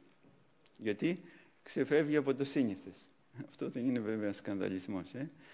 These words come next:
Ίσα ίσα που αυτό είναι αυτό που θέλει ο Θεός.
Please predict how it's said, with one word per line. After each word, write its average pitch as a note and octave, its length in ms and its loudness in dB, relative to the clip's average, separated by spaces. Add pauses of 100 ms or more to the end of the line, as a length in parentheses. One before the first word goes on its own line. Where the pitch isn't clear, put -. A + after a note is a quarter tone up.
(340)
Ίσα B2 240 0
ίσα D3+ 260 4
που C3+ 140 0
αυτό A#2 280 2
είναι E3+ 420 4 (920)
αυτό C#3 240 -2
που C#3+ 140 -4
θέλει D3+ 240 2
ο D#3+ 60 0
Θεός. D3 420 -4